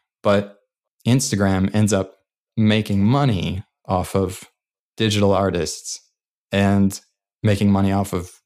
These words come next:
people looking at that art. The blockchain comes into play because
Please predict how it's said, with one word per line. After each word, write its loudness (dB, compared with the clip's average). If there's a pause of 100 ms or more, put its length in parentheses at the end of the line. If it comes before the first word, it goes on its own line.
people -2
looking -2
at -6
that -4
art. -4 (480)
The -6
blockchain 0 (280)
comes 0
into 0
play 0
because -4